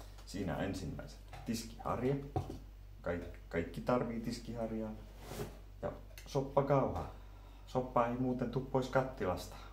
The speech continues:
Huono homma. No niin. Ja sitten täällä on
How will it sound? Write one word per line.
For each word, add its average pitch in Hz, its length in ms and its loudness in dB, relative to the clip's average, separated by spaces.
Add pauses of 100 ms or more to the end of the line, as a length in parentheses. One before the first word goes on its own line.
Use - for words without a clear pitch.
Huono 120 240 6
homma. 107 280 2 (1200)
No 135 80 4
niin. 180 200 6 (2000)
Ja 131 60 2
sitten - 520 0 (1500)
täällä 107 260 6
on 104 280 2